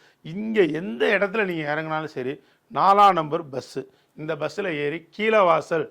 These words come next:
வருண்ஜோதி டெக்ஸ் அப்படின்னு சொல்லி நீங்க கேட்டாலே தாராளமா இறக்கி விட்ருவாங்க. அந்த பஸ் ஸ்டாப் பக்கத்துல இறங்குன உடனே தான் நம்ம கடை இருக்கு. அது போக பார்த்தீங்க அப்படின்னா, உங்களுக்கு ஆன்லைன்ல நீங்க தாராளமா புக் பண்ணிக்கலாம். வீடியோ கால் ஆப்ஷன்ஸ் இருக்கு. நீங்க வீடியோ கால்ல பார்த்து நீங்க புக் பண்ணிக்கலாம். அந்த மாதிரி ஆப்ஷன்ஸ் இருக்கு.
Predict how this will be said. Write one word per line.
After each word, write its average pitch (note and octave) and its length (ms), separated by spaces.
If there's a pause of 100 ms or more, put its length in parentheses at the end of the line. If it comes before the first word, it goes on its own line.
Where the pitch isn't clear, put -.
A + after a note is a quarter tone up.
(280)
வருண்ஜோதி F#3+ 440 (100)
டெக்ஸ் E3+ 280
அப்படின்னு D3+ 280
சொல்லி C#3+ 160
நீங்க C3+ 260
கேட்டாலே C#3 480 (240)
தாராளமா D3 500
இறக்கி C#3+ 280
விட்ருவாங்க. C3 420
அந்த A#2+ 100
பஸ் D3+ 260
ஸ்டாப் F#3+ 400
பக்கத்துல F3 540 (340)
இறங்குன F#3 340
உடனே F3 340
தான் F#3 180
நம்ம D3+ 120
கடை D3 200
இருக்கு. C#3 400 (200)
அது F3+ 200
போக G3 380
பார்த்தீங்க F3+ 140
அப்படின்னா, E3 560 (300)
உங்களுக்கு D#3+ 340
ஆன்லைன்ல G#3+ 560
நீங்க E3 280
தாராளமா G3 600 (100)
புக் E3+ 160
பண்ணிக்கலாம். F3+ 400
வீடியோ B3 340
கால் F3 300
ஆப்ஷன்ஸ் D#3 320
இருக்கு. B2 340 (400)
நீங்க D3 180
வீடியோ G#3+ 240
கால்ல F#3 300
பார்த்து G3 600
நீங்க F#3+ 200
புக் D#3 220
பண்ணிக்கலாம். C#3+ 360
அந்த C#3+ 100
மாதிரி D3+ 240
ஆப்ஷன்ஸ் C3 300
இருக்கு. B2+ 360